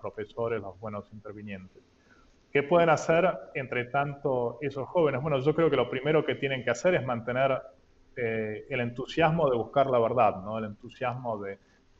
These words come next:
de, de, de formarse, el entusiasmo de leer, de crear amistades. Eh, en todas partes,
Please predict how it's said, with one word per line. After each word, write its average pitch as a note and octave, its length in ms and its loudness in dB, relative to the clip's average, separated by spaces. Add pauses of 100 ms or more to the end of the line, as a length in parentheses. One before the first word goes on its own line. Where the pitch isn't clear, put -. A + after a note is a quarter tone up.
(100)
de, G#2 220 -6
de, G2+ 200 -8
de A2+ 120 -6
formarse, C3 580 0 (840)
el A2+ 120 -8
entusiasmo A#2 680 -4
de G#2 120 -4
leer, B2 420 2
de A2 140 -6
crear A2+ 260 0
amistades. B2+ 840 0 (500)
Eh, G#2 420 -8
en B2 240 -6
todas F#3+ 280 6 (100)
partes, E3+ 640 0